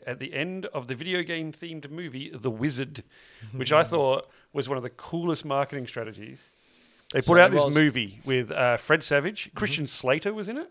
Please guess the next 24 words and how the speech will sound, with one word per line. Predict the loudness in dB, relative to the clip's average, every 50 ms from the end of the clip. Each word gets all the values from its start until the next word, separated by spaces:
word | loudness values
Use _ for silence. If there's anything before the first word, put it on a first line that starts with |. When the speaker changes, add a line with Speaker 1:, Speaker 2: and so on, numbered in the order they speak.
| _ -12
Speaker 2:
Mm-hmm. | -10 -8 -8 -10 -10 -14 _ _ _ _ _ _ 4 6
Speaker 1:
um, | 6 6 6 4 2 0
and | 0 0 0 0 -2 -2
others, | -2 -2 -2 -2 -4 -6 -8 -12 -12 -12
I | -14 -12
can't | -10 -10 -10
remember. | -8 -8 -8 -8 -10 -12 _ _ -20 -20 -20 -20 -20 _ _ _ 2
Um, | 6 8 8 8 8 6 4 2 -2 -6 -10 -12 _ -10 0
about | 6 6 8 8 8
a, | 8 8 8 8 6 6 6 4 2
it | -2
was | -4 0
basically, | 2 2 2 2 0 -4 -4 -4 -6 -10 -16 _ _
you | -8 -8 -6
know, | -6 -8 -10
Tommy | -8 -6 -4 -4 -4
the | -4 -4
Rock | -4 -4 -6 -4 -4
Opera, | -6 -4 -4 -6 -6 -8 _ _ -16
Speaker 2:
Mm-hmm. | -14 -12 -12 -12 -14 -16 _ _ _ _ _ _ 0
Speaker 1:
uh, | 4 4 4
from | 4 0 -2 -4
The | -4 -2
Who, | -2 -2 -2 -2 -4